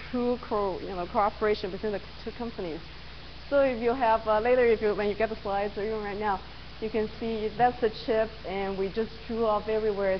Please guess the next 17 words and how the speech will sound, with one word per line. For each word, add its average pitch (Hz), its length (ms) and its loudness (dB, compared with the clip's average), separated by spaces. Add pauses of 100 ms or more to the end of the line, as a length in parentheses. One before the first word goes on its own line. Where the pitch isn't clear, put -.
saying, 202 300 -2 (560)
"See, 233 120 -2
I 208 160 4
did 214 220 2
the 214 100 0 (120)
fast 262 340 2
reboot, 247 600 -4 (180)
and 196 320 -4 (280)
somebody 226 360 -4
did 220 180 -2 (140)
the, 202 280 0
uh, 185 280 -2
I 208 160 -2
O 233 40 -2
M 240 180 0
M 233 140 -4
U, 233 400 -2